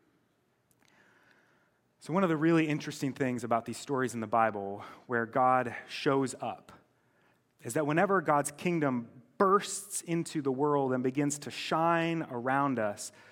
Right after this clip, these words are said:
it's always accompanied by something that's been called the Great Reversal. That in God's kingdom and by God's ways, things are upside down and inside out.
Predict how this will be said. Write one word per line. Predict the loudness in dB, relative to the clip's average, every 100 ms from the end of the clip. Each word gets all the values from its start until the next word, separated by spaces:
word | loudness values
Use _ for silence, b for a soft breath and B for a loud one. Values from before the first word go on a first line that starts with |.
| B B B -8
it's | -6
always | 2 4 4 2
accompanied | 0 -2 -2 -2 -2 0
by | 2 2 0 -8 -18 _ _ -8
something | -4 -2 0 0
that's | -2
been | -2 -2
called | 0 0 0 -2
the |
Great | -6 0 0 0
Reversal. | -6 -8 -2 -2 -2 -8 -12 -14 _ _ _ _ _ _ _ _ _ _ _ _ _ _ _ _
That | -6 -2
in | 0 4
God's | 4 4
kingdom | 0 -4 0 0 0
and | 0 2
by | 2
God's | 4 2 2
ways, | 0 0 2 2 0 -2 -6 B -6
things | -2 0 0
are | 0
upside | -2 -4 0 0 0
down | 0 0 2 0
and | -2 -4
inside | -4 -2 0 0 0
out. | -6 -10 -20 -20